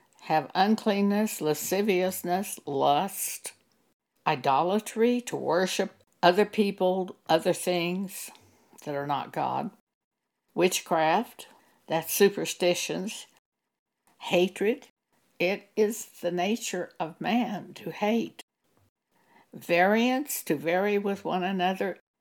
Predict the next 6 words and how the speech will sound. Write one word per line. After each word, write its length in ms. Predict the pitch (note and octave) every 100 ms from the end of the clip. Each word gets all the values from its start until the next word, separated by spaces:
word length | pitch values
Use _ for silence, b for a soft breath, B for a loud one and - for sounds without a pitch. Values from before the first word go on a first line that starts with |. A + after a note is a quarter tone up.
| _ _ -
emulation, 800 | F3+ F#3+ F#3 F3+ F3 F#3+ - F#3
to 160 | D#3+
try 260 | C#3+ - E3+
to 180 | E3+ -
outdo 520 | F#3 - - G3+ A3
oth-, 180 | G3